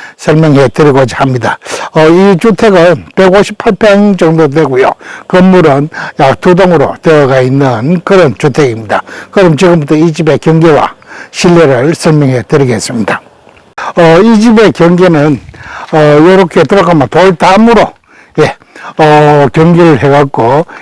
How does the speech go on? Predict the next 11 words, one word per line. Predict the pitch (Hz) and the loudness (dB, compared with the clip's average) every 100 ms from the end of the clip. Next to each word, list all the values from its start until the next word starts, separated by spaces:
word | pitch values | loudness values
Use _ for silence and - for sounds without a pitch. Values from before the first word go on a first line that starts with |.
| - | -6
앞집하고 | 147 143 170 165 170 170 170 - - | -4 -2 0 2 2 2 0 -2 -2
옆집하고 | 156 135 180 175 175 165 196 | -2 0 0 0 0 2 2
이 | 196 160 | 2 0
집하고 | 160 156 131 117 110 | 0 0 0 0 0
경계를 | 165 170 170 143 131 208 - - - | 0 2 2 2 0 -2 -8 -12 -2
이렇게 | 160 160 135 135 | 0 2 0 -2
해놨습니다. | 151 147 120 - 117 101 - - - - - | 0 -2 -2 -8 -10 -10 -12 -14 -12 -12 -6
그다음 | - 202 202 196 | -2 2 2 4
요 | 220 214 | 2 2
부분은 | 226 214 226 196 175 208 | 0 0 2 2 2 0
시멘트는, | 185 208 226 214 180 147 135 | 0 0 0 0 0 0 -2